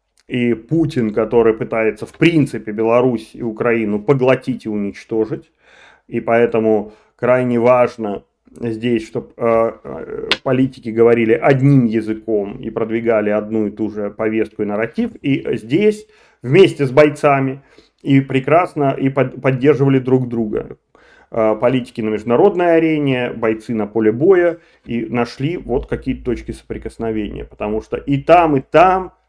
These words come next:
проблемы. Проблемы и в полку Калиновского, есть критика его штаба, есть, э,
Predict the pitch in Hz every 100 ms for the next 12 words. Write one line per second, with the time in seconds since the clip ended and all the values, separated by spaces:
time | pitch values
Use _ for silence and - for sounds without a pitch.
0 | - 131 151 151 196 190 147 104 92 _
1 | _ _ _ _ _ 120 123 139 170 139
2 | 120 - 143 127 104 _ _ _ _ 131
3 | 135 139 160 143 151 143 143 143 139 -
4 | 139 131 131 131 - - 123 120 - 123
5 | 139 127 135 131 135 - - 123 123 123
6 | 120 120 131 _ _ _ 123 127 123 -
7 | - 135 120 117